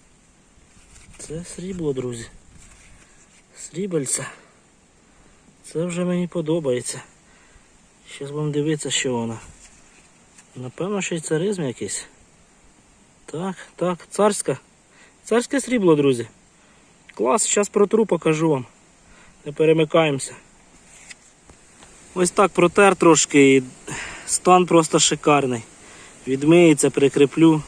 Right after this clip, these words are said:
Тут і ззаді вона класна вся. І спереді.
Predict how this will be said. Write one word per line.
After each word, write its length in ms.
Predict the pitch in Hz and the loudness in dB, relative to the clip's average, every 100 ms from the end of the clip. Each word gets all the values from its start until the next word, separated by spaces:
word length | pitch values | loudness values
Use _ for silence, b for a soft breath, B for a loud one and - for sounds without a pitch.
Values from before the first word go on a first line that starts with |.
| - | -6
Тут 220 | 131 135 | -6 -2
і 40 | |
ззаді 360 | 127 139 160 147 | 0 2 4 4
вона 220 | 139 131 | 2 0
класна 480 | - 131 131 - 120 | -2 -2 -2 -2 -4
вся. 260 | - 127 120 B B B B B B - - 123 | -6 -8 -10 B B B B B B -20 -18 -10
І 100 | 127 | -6
спереді. 760 | 123 - 151 151 147 131 131 | -6 0 2 4 2 2 0